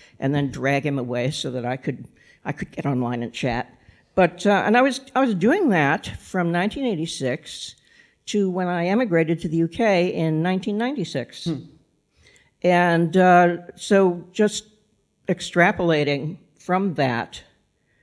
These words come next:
Speaker 1: uh, you know, to what I did with Sinners. When I wrote Sinners,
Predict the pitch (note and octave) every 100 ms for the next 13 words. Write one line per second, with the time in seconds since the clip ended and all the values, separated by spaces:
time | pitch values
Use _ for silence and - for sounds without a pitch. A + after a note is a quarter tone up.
0 | _ _ - D#3 C3+ B2+ - - _ _
1 | _ - - D3+ B2+ A#2+ D3+ - C#3+ C3
2 | A#2 - - D3+ D3 C#3+ D3+ D#3 C#3 -
3 | G#3+ D3 F#2+ - - _ _ _ - D#3+
4 | E3 B3 C4+ - D#3+ B2 - -